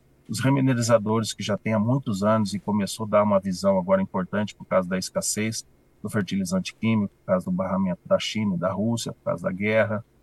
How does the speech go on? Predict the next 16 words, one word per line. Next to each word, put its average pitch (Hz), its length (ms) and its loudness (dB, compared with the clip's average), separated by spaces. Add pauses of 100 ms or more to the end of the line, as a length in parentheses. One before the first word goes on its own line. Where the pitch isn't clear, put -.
(260)
e 98 80 -2
dos 104 160 -6
conflitos 107 520 -4
da 95 120 2
pandemia. 104 560 2
Então 117 300 2
isso 120 200 0
começou 120 720 0 (400)
a 104 120 0
trazer 117 340 4
informações 120 640 2
que 127 80 -2
já 131 240 4
existiam 117 400 0
no 101 80 4
Brasil, 101 560 2